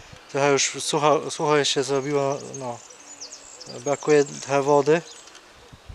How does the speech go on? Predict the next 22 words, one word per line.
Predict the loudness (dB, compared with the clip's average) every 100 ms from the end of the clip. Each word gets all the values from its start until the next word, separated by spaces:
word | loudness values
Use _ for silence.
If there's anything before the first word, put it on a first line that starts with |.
| -20 -20 -14 -4
ale | 0 0 -2 -10 -4
pomału | 2 6 6 4
idziemy. | 0 -4 0 -2 -2 -10 -14 -14 -14 -14 -14 -14 -16 -8
Jak | -6 -2
na | 2 4
razie | 4 0
tamta | 2 2 2 2 2 0 -14 -18 -18 -20 -8
część | -4 -4 -4
już | -8 -2
jest | -4 -4 -12 -16
w | -14 -14 -10
miarę | -2 2 4 4
zrobiona. | 2 2 0 2 2 0 -2 -18 -20 -20 -20 -20 -20 -14
Zostały | 0 4 4
tutaj | 4 2
dwa | 4 4
rzędy | 4 2 2 2 2 -2 0
pomiędzy, | 2 2 4 2
e, | 2 -10 -20 -18 -18 -18 -16 -10 -4 -2 0 0 -2 -2 -4 -2
porzeczką | 2 2 2 -2 -2 2 4
a, | 4
e, | 2